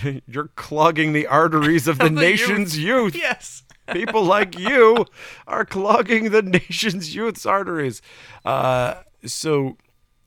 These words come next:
Speaker 1: they finally get back to the cop car. Can't get the keys 'cause Dad's got the keys. Uh, this is actually a really tight, tense
Speaker 2: Yeah.
Speaker 1: little, little moment. I mean, as much as it's a cliche, it is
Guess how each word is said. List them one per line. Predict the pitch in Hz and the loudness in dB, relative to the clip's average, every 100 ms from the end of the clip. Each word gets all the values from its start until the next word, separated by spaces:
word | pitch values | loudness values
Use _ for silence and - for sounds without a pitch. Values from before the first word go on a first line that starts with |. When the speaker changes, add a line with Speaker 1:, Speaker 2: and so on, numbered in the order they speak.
| _ - | _ -8
Speaker 1:
they | 139 | -8
finally | 143 160 180 175 | -2 -2 -2 -4
get | 165 | 0
back | 160 151 | 0 -2
to | |
the | 147 | -6
cop | 131 117 | -4 -4
car. | - 110 110 95 _ _ _ _ _ _ | -6 -8 -8 -12 _ _ _ _ _ _
Can't | - 165 165 | -6 -4 -4
get | 147 131 | -6 -8
the | 123 | -10
keys | - - 139 127 123 123 117 | -14 -12 -8 -4 -4 -4 -6
'cause | 120 117 | -10 -10
Dad's | - 117 120 117 | -10 -8 -8 -6
got | 123 123 | -8 -8
the | 139 | -12
keys. | - 120 120 110 | -10 -8 -6 -8
Uh, | - - | -12 -14
this | 185 285 | -12 -4
is | |
actually | 330 320 208 156 | -4 -4 -2 -4
a | |
really | 123 123 139 127 | -2 -2 -2 -2
tight, | 113 - 123 113 - - _ | -8 -8 -6 -6 -10 -20 _
tense | - 131 117 107 - - _ _ _ - | -10 -6 -6 -8 -12 -12 _ _ _ -14
Speaker 2:
Yeah. | - 208 | -4 -2
Speaker 1:
little, | 117 107 | -2 -6
little | 117 120 | -8 -8
moment. | 113 107 101 98 95 - _ - - _ _ _ _ _ | -6 -8 -10 -12 -16 -20 _ -20 -20 _ _ _ _ _
I | 151 | -4
mean, | 147 143 | -2 -2
as | - 143 | -4 -4
much | 196 196 | -4 -4
as | 151 | -6
it's | 143 | -6
a | 147 | -6
cliche, | 131 123 - 113 117 127 | -4 -4 -2 -2 -2 -4
it | - 143 | -4 -4
is | 127 | -4